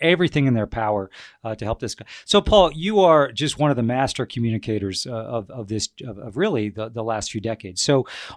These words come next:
on things like voter suppression, disinformation, um, long lines on election day, absentee ballot, we, we've talked a lot about communication around the economy and healthcare and change.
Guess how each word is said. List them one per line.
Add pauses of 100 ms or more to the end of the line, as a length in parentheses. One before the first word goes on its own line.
on
things
like
voter
suppression,
disinformation, (360)
um,
long
lines
on
election
day,
absentee
ballot,
we,
we've
talked
a
lot
about
communication
around
the
economy
and
healthcare
and
change.